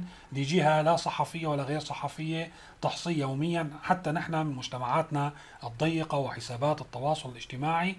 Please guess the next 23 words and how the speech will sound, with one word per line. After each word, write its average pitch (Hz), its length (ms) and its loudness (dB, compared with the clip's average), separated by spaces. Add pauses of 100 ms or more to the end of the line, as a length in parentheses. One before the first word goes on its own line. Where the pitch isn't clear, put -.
(280)
عم 135 120 0
نشوف 143 300 0
عشرات 143 500 4
النعوات 143 600 0
يوميا 160 560 -4 (300)
يلي 151 180 4
عم 139 160 4
يتوفوا 151 440 0
بالمرض، 135 420 2 (500)
ويحكوا 175 840 6
لنا 208 160 6
عن 180 220 4
كيف 208 240 0
السوريين 196 560 0
مدبرين 180 400 2
حالهم 185 340 4
ب-، 143 260 -2
برحلة 143 560 -2
هالعلاج 147 500 2
يلي 151 280 2 (260)
عزت، 170 420 4 (120)
آه، 143 160 -2
عنا 170 480 4